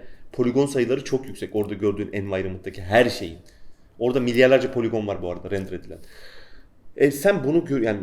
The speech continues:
mesh'ler falan hepsi high poly. E,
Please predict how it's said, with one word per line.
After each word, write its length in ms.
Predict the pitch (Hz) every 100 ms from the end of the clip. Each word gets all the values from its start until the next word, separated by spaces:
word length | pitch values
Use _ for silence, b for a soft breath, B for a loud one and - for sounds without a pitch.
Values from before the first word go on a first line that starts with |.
| 101
mesh'ler 480 | 110 113 - 117
falan 400 | 113 - 113 127
hepsi 240 | 123 123 131
high 220 | 113 113
poly. 200 | 104 82 - b b -
E, 240 | 123 117